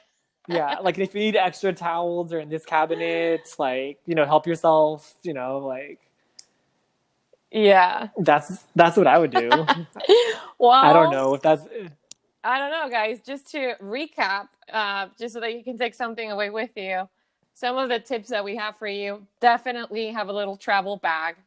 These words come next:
Speaker 1: if you know you're gonna probably stay over at somebody's house. Always check the toilet and how it flushes before you <laughs> use it. Um,
Speaker 2: <laughs>
Speaker 1: always have an excuse for the next day, even though if it's a white lie, tell them, "Hey,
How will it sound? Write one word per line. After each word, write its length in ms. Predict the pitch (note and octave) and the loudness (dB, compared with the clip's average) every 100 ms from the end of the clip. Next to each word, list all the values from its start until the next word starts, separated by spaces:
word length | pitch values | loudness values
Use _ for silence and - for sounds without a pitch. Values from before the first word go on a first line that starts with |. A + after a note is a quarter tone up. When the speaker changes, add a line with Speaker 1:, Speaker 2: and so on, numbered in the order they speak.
| _ | _
Speaker 1:
if 160 | G3+ F3 | -10 -8
you 100 | G3 | -8
know 140 | G3 | -6
you're 160 | F#3 F3+ | -6 -8
gonna 200 | F#3+ F3+ _ | -8 -10 _
probably 480 | D4 B3+ A3+ G3+ G3+ | -2 0 -2 -6 -6
stay 220 | - F#3+ | -8 -8
over 180 | F3+ F#3 | -6 -6
at 140 | F#3 | -6
somebody's 340 | G#3+ F#3 F3+ | -8 -8 -8
house. 420 | F3 E3 E3+ F#3+ _ _ _ _ _ _ _ - | -4 -4 -6 -10 _ _ _ _ _ _ _ 4
Always 380 | C4+ C#4 D4 - | 6 6 2 -2
check 220 | C#4+ A3+ | -12 -12
the 100 | A#3 | -14
toilet 440 | - A3 A3 A3+ | -12 -8 -4 -4
and 140 | G#3 A#3 | -6 -8
how 160 | G#3+ | -8
it 100 | G#3 | -10
flushes 400 | - F#3+ G3 G3+ | -6 -6 -6 -10
before 280 | G3 G3+ G#3 | -12 -8 -6
you 300 | A3 A3 C4+ | -4 0 0
<laughs> 80 | C#4 | 0
use 160 | A#3 | -4
it. 440 | B3+ C#4 D4 - - _ _ _ - A4 F#4+ _ | -2 -2 -4 -12 -16 _ _ _ -18 -18 -18 _
Um, 680 | A3 A#3 A#3 A#3 A#3 A3+ G#3+ _ | 2 4 4 4 2 0 -4 _
Speaker 2:
<laughs> 120 | - F3 | -4 4
Speaker 1:
always 340 | C4+ D#4+ F#4 | 6 6 4
have 180 | E4+ D4 | 2 2
an 120 | C#4+ | 0
excuse 800 | C#4 - - C4 D4+ B3 A#3+ - _ _ - | -2 -8 -10 -6 -4 -4 -6 -10 _ _ -10
for 140 | A#3 G#3 | -4 -4
the 120 | G#3 | -4
next 380 | G#3+ C4 - A3 | -4 -6 -6 -4
day, 140 | G3+ | -4
even 320 | F3+ A3+ A#3+ | -2 -4 -4
though 120 | A3+ | -4
if 120 | G#3+ G#3+ | -4 -6
it's 140 | G3+ | -8
a 60 | F#3+ | -2
white 260 | G3 F3+ | 0 0
lie, 460 | F#3+ F#3+ F3+ F3+ G#3 _ _ _ _ | -2 -4 -4 -6 -10 _ _ _ _
tell 200 | - A3 | -4 -2
them, 260 | A3 A#3 A#3 | -2 -4 -6
"Hey, 440 | B3+ C#4 A#3 F#3 | -6 -4 -4 -6